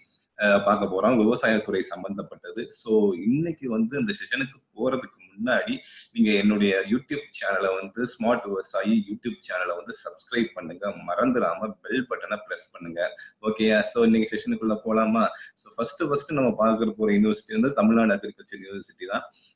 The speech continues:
So, இதுக்கு வந்து தமிழ்நாட்டுல கோயம்புத்தூர்ல இருக்கு இந்த யூனிவ-, யூனிவர்சிட்டி. So, அதோட வெப்சைட் தான் இது. அஹ், so, அதோட வெப்சைட் வந்து இதுல இருக்கு.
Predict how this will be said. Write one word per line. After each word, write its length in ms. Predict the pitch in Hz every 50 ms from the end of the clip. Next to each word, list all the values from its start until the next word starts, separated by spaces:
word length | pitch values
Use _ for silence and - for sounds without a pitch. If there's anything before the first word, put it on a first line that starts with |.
| _ _
So, 120 | - 117 113 107 107 107 104 101 101 104
இதுக்கு 500 | 113 123 135 151 143 143 135 120 131 127 120 117 117
வந்து 280 | 117 117 120 120 131 151 147 - - _ _ _ _ _ _ _ _ _ _ _ -
தமிழ்நாட்டுல 380 | 113 123 127 120 113 - 135 127 -
கோயம்புத்தூர்ல 600 | - 110 117 127 143 139 135 - 117 110 107 104 98
இருக்கு 240 | 95 101 98 - 110
இந்த 140 | 104 101
யூனிவ-, 460 | 98 95 92 95 95 95 92 92 92 92 -
யூனிவர்சிட்டி. 580 | 107 104 104 104 101 101 - - 101 - - 117
So, 160 | 113 - 117 98
அதோட 280 | 95 98 104 101 101 98 95
வெப்சைட் 380 | 95 98 - - - 120 113 104 107
தான் 180 | 104 107 107 98
இது. 200 | 92 - - 101 - - - - - - - _ _ _
அஹ், 280 | 110 104 104 101 101 101
so, 120 | 95 - 104
அதோட 200 | 101 104 104 107 104
வெப்சைட் 400 | 104 104 104 - - 120 104 101 101
வந்து 280 | 98 98 98 101 110 107 101 95 92 92
இதுல 220 | 101 101 98 98 95
இருக்கு. 260 | 92 90 - _ 120